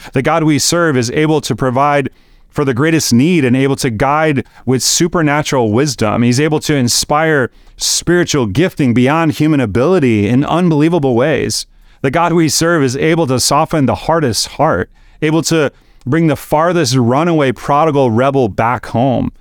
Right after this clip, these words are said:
The God we serve is able. Well, these men say this.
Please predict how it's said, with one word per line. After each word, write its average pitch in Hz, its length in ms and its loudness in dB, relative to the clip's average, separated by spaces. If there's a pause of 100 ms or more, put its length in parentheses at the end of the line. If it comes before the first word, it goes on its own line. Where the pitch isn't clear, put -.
(300)
The 123 80 0
God 147 280 0
we 147 180 2
serve 143 300 0
is 101 160 0
able. - 520 -2 (1160)
Well, 143 100 0
these 151 260 2
men 147 280 2
say 139 360 0
this. 104 560 -4